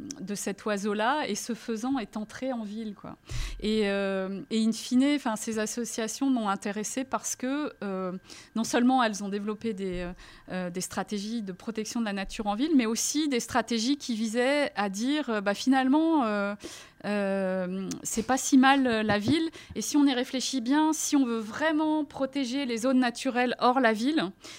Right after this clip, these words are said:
il faut aussi se préoccuper de ce qui se passe en ville et d'améliorer,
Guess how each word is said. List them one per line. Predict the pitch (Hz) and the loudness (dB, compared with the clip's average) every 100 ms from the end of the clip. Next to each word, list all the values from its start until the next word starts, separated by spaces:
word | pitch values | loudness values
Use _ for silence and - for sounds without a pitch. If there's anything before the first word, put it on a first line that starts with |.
| - | -6
il | 240 | -6
faut | - 269 | 0 0
aussi | 262 - 311 320 | 2 0 -2 -4
se | - - | -6 -8
préoccuper | 254 - - 269 262 262 240 269 294 - - - - - | -10 -8 -4 -4 -4 -10 -6 -6 -6 -10 -12 -12 -14 -12
de | 202 247 | -2 -2
ce | 240 | -2
qui | - | -4
se | 233 | -2
passe | 240 226 | -2 -2
en | 254 | -2
ville | 226 311 | 0 0
et | 247 | 0
d'améliorer, | 202 247 277 247 262 254 262 262 | 4 6 6 4 0 0 -4 -4